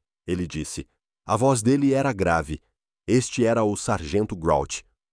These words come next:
Brant deu um passo à frente. "Sargento Grout, a colheita está ruim. Temos pouco. Minha família está com fome." Sargento Grout olhou para o pequeno cômodo. Ele olhou para Mila,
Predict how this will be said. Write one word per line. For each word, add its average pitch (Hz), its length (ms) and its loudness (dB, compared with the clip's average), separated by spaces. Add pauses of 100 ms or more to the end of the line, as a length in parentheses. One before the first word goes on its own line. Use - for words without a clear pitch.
(120)
Brant 113 360 2 (380)
deu 104 180 0
um 104 80 -2
passo 104 300 -2
à 101 40 0
frente. - 480 -6 (640)
"Sargento 190 440 6
Grout, 147 400 8 (360)
a 139 120 0
colheita 170 400 6
está 156 200 2
ruim. 127 360 6 (320)
Temos 208 280 6
pouco. - 400 6 (220)
Minha 175 180 4
família 190 360 4
está 151 200 2
com 151 140 2
fome." 101 480 2 (520)
Sargento 139 500 0
Grout 110 460 4 (380)
olhou 123 380 8
para 95 220 0
o 92 40 0
pequeno 110 360 0
cômodo. 73 520 -2 (300)
Ele 95 180 2
olhou 90 260 4
para 98 200 -2
Mila, 127 400 2